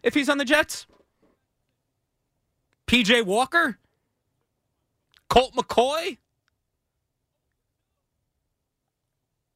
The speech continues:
<laughs> It's incredible.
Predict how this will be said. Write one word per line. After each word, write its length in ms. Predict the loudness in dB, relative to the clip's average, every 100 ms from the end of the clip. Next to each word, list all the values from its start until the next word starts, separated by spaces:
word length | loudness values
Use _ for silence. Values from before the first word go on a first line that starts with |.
| _ -8
<laughs> 200 | -6 -8 -14 -20 _ _ _ _ _ -6
It's 140 | -4
incredible. 760 | -2 -2 0 0 0 -2 -4 -6